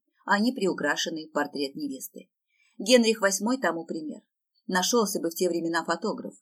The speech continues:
передали бы монарху карточку Анны Клевской. Не пришлось бы разводиться,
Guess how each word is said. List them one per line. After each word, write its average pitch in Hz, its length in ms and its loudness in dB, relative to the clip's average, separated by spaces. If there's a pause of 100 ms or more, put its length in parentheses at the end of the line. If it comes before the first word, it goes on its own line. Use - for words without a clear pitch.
передали 233 460 0
бы 156 120 -4
монарху 156 480 -2
карточку - 640 -2
Анны 165 280 -2
Клевской. - 540 -8 (320)
Не 247 140 4
пришлось 254 400 2
бы 220 120 2
разводиться, 147 680 -4